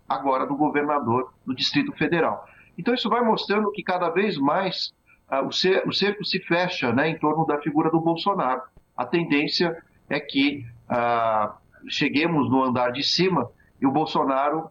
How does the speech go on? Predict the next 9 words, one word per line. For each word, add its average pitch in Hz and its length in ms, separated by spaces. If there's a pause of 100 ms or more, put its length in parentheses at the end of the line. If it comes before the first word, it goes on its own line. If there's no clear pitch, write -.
possa 147 300
ser 143 260
também 147 280
incriminado, 147 720 (220)
ah, 127 140
por 160 240
todos 147 300
estes 170 280
casos. - 540